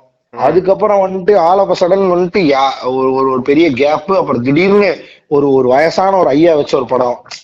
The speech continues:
Speaker 2: அதுவும் அந்த படத்து, படம் வந்துட்டு எக்ஸ்பெரிமெண்டல் ஸ்டஃப், அது என்டையரா கமர்ஷியல்னஸே கிடையாது. யோகி பாபுலாம் அது இ-, வச்சு படம் பண்ண தெரிஞ்சவருக்கு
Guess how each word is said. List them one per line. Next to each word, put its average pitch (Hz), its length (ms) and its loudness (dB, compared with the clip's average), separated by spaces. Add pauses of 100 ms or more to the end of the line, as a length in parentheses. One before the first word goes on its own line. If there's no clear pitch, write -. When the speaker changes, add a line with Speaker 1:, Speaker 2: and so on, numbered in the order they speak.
(260)
Speaker 2:
அதுவும் 175 280 0
அந்த 185 140 0
படத்து, 175 500 -2
படம் 190 220 0
வந்துட்டு 202 220 0
எக்ஸ்பெரிமெண்டல் 196 540 0 (100)
ஸ்டஃப், - 260 -2 (120)
அது 185 280 2
என்டையரா 214 680 0
கமர்ஷியல்னஸே 196 580 0
கிடையாது. 151 280 2
யோகி 202 320 2
பாபுலாம் 214 520 0
அது 208 160 2
இ-, 170 220 -2
வச்சு 170 420 -2
படம் 175 260 0
பண்ண 170 180 0
தெரிஞ்சவருக்கு 139 640 0